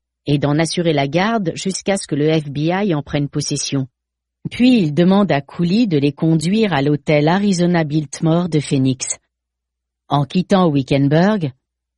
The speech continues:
Charlie passe un appel à Gary Greenway à Casa Grande et lui donne l'ordre de rejoindre le Biltmore avec ses hommes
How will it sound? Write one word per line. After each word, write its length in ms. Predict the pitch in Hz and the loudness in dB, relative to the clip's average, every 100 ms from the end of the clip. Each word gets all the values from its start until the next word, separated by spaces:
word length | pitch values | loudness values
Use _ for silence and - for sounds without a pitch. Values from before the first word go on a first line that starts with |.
| _ - | _ -6
Charlie 380 | - 214 226 285 | 0 2 2 2
passe 320 | 196 185 - | 2 0 0
un 120 | 170 | 0
appel 380 | 165 - 220 190 | 0 0 0 2
à 120 | 143 | 0
Gary 340 | 143 165 170 175 | 0 0 0 -2
Greenway 560 | 151 165 165 165 156 | 0 0 2 2 2
à 140 | 135 127 | 0 -2
Casa 320 | 139 135 139 | -4 -2 -2
Grande 340 | 135 139 135 | -2 0 0
et 160 | 143 135 _ _ _ - 160 | 0 -2 _ _ _ 2 2
lui 200 | 147 156 | 4 0
donne 280 | 135 143 143 | 2 4 4
l'ordre 480 | 156 202 208 - 131 | 4 4 0 -2 -2
de 140 | 139 | -2
rejoindre 680 | 135 143 139 170 185 170 131 | -2 -2 0 0 0 -2 -2
le 100 | 131 | -2
Biltmore 640 | 131 165 - 156 165 202 | -2 -4 -2 0 2 2
avec 240 | 156 143 - | 0 -2 -4
ses 300 | 143 131 131 | -2 0 2
hommes 220 | 147 | 2